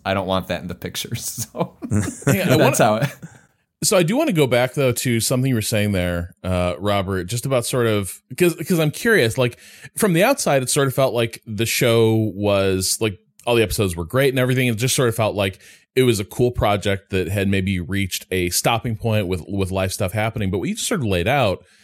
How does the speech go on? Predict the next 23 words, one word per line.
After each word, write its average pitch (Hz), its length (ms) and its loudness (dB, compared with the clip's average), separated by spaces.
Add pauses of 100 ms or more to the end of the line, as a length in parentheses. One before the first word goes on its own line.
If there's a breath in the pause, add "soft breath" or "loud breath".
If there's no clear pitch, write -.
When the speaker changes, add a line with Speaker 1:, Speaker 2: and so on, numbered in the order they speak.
(560 soft breath)
Speaker 2:
it 147 160 -2 (240)
sounds 143 500 0
like 135 320 2
you 143 140 0
were 135 160 4
in 127 100 4
the, 107 300 2
like, 123 240 0 (400)
you 131 100 0
were 117 100 2
on 120 180 2
a 135 60 2
roll 95 480 0 (320)
and 113 300 2
you 117 80 2
were 120 60 2
in 113 80 2
the 101 60 2
middle 110 260 2
of - 120 -4
producing 107 800 0
something 98 720 0
that 95 300 0